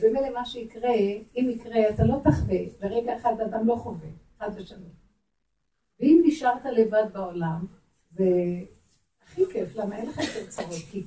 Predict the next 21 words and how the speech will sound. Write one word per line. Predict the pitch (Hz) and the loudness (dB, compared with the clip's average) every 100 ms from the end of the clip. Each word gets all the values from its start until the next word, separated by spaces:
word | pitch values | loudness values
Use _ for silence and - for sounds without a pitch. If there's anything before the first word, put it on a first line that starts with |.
| - | 2
מה | 240 | 2
שמביא | - 254 233 | 2 -2 -2
את | 226 | -2
הצרות | 226 220 214 214 | -2 -4 -6 -8
לעולם | - 240 254 | -10 -10 -10
זה | 202 | -10
עוד | 220 208 | -12 -10
בני | 202 180 | -10 -8
אדם | 165 170 | -8 -10
בעולם. | 160 156 151 - _ _ _ _ _ _ _ | -10 -16 -20 -20 _ _ _ _ _ _ _
אם | 247 | -20
אתה | 240 233 | -14 -12
חי | 240 220 | -10 -12
לבד, | 214 208 - | -12 -16 -20
כיף, | - 403 - _ | -20 -20 -20 _
מה? | 190 165 | -20 -20
אין | 180 | -20
לך | 220 202 - | -18 -18 -10
צרות | 202 180 190 | -6 -6 -6
מאף | 180 180 - | -6 -8 -8
אחד. | - | -18